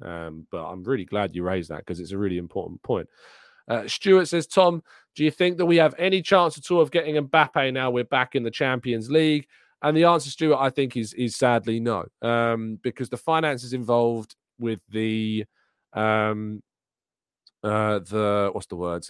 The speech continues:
Uh, kind of the wages and the signing on fees and all of those things combined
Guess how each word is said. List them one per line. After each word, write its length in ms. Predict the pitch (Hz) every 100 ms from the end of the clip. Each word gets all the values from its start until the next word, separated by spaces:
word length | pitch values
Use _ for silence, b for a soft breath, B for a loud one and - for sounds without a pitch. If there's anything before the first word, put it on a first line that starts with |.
| -
Uh, 60 |
kind 160 | - 98
of 60 | 92
the 80 |
wages 840 | 92 123 135 127 110 113 113 107 -
and 100 | 98
the 60 | 90
signing 340 | 151 135 127
on 140 | 120
fees 580 | 113 120 117 113 113 101 -
and 160 | 92 -
all 220 | 175 165
of 80 | 139
those 240 | 120 113 -
things 240 | 110 107
combined 680 | - 101 104 95 90 92